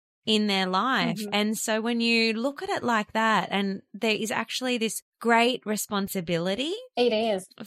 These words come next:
Speaker 1: for us to show up in a way that is loving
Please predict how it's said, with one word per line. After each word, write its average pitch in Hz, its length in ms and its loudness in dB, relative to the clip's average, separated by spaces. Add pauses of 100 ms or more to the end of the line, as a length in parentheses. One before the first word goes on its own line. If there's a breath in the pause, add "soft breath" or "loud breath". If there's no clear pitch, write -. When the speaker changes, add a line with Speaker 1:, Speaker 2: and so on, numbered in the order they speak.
(100)
Speaker 1:
for 233 200 2
us 214 220 2
to 247 160 0
show 190 380 4
up 269 400 4 (180)
in 208 180 2
a 190 80 2
way 180 400 2
that 175 160 0
is 180 160 -4
loving 240 720 0